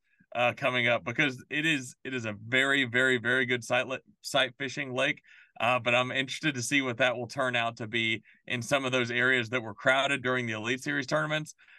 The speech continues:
I <laughs> imagine during an Open will be extremely crowded. So that will be, uh, an interesting thing to keep an eye on.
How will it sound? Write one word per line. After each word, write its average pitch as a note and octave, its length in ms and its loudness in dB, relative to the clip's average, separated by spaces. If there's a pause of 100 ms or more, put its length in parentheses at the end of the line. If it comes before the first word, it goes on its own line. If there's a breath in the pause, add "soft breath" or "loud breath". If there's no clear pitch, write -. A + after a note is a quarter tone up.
(140 loud breath)
I B2 140 2
<laughs> C3+ 60 0
imagine F3 560 0
during D3 320 2
an C3 80 0
Open C3 480 0 (360 loud breath)
will B2+ 140 2
be A#2 240 6 (100)
extremely B2 1040 0
crowded. G2 440 -2
So A#2 140 -2
that A#2+ 180 4
will B2 100 -2
be, A#2 300 0
uh, G#2+ 360 2
an A#2 160 -4
interesting A#2+ 420 -4
thing A#2 260 -4
to G#2 80 -4
keep A2+ 240 -4
an G#2 100 -6
eye G#2 160 -2
on. F#2+ 180 -8